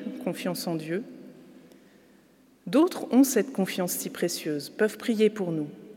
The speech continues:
Et si on a eu cette confiance en Dieu, mais qu'on traverse l'enfer, quand chaque pas coûte infiniment,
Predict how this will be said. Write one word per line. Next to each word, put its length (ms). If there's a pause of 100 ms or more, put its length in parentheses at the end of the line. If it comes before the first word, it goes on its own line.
(1700)
Et 60
si 220
on 100
a 100
eu 120
cette 240
confiance 440
en 100
Dieu, 200
mais 120
qu'on 140
traverse 500
l'enfer, 500 (1500)
quand 120
chaque 300
pas 220
coûte 560
infiniment, 640